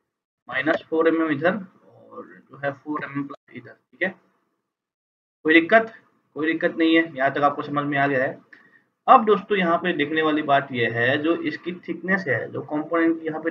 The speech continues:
thickness है, तो ये thickness कितने का है, तो यहाँ पे आप thickness देखते हो तो ज़ीरो पॉइंट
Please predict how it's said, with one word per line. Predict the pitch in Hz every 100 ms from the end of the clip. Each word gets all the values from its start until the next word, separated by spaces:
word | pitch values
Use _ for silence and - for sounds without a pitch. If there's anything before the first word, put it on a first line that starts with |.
| 160
thickness | 165 165 180 175
है, | 135 170
तो | - _ _ _ -
ये | 202 -
thickness | 185 202 185
कितने | 170 175 165
का | 117
है, | - -
तो | 135
यहाँ | 139 185
पे | 165
आप | 165 165
thickness | 160 170 160
देखते | 156 - 160
हो |
तो | 156 156
ज़ीरो | 139 156
पॉइंट | 165 196 220